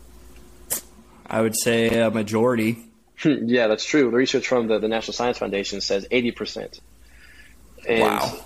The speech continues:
Speaker 2: ninety-five percent of human thoughts are reoccurring. So step one is to notice, and you can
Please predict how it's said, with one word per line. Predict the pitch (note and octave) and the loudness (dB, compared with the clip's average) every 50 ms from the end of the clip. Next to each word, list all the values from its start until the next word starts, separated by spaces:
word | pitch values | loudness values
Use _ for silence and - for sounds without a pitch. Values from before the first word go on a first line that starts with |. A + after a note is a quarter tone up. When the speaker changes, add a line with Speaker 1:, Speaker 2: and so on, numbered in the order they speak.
| - - | -8 -2
Speaker 2:
ninety-five | A#2 B2+ B2+ C#3+ C#3 C#3+ C#3 C3 | 0 2 2 2 2 2 2 0
percent | B2+ A2 - B2+ A#2 | 0 -2 -2 -2 -2
of | G#2 | -2
human | A#2+ A#2 A2 A2 | -4 -6 -2 -2
thoughts | A2 A2 - - | -2 -2 -2 -4
are | G#2 | -4
reoccurring. | G#2 G2+ G2 - A#2 G#2+ F#2+ F2+ F2 - - - - | -4 -4 -4 -6 -8 -8 -8 -8 -12 -16 -20 -20 -16
So | - - A2+ G#2+ | -8 -6 -6 -4
step | - - C3+ A#2 C3 | 0 0 -2 0 2
one | D3 D3 C#3 | 0 0 2
is | B2+ A2+ - | 0 -2 -4
to | - A#2 | -6 -4
notice, | A2 A2 A2+ A2+ A#2+ A#2 A#2 - - - - - - - - - - - - - - | -2 0 0 0 0 0 -2 -4 -12 -16 -18 -20 -20 -20 -20 -20 -20 -20 -20 -16 -12
and | A2+ A2 | -6 -4
you | A#2 A#2 | -4 -4
can | - B2 A2+ A2 G#2+ G#2+ - | -2 -4 -4 -4 -6 -8 -12